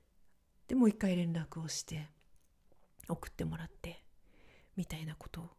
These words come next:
もあったりしてね。うん。で、実際のところ、きっとものすごく忙しいんだと思うし、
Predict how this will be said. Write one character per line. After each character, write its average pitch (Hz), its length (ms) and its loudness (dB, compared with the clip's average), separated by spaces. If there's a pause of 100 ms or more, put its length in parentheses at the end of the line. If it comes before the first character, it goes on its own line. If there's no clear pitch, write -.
も 170 200 -2
あ - 20 -4
っ - 100 -8
た 180 120 -8
り 156 100 -4
し - 80 -6
て 175 140 -6
ね。 208 240 -2 (1040)
う 185 40 -2
ん。 160 340 -2 (720)
で、 170 640 0 (880)
実 - 240 0
際 254 140 6
の 254 80 4
と 247 100 -2
こ 247 160 0
ろ、 233 240 4 (1400)
き - 100 -12
っ - 40 -16
と 180 120 0
も 180 120 4
の 180 100 4
す - 120 2
ご 247 100 8
く 247 120 2
忙 170 300 2
し - 140 0
い 202 60 8
ん 180 60 4
だ 160 100 2
と 156 120 -2
思 160 220 4
う 160 60 0
し、 160 540 -2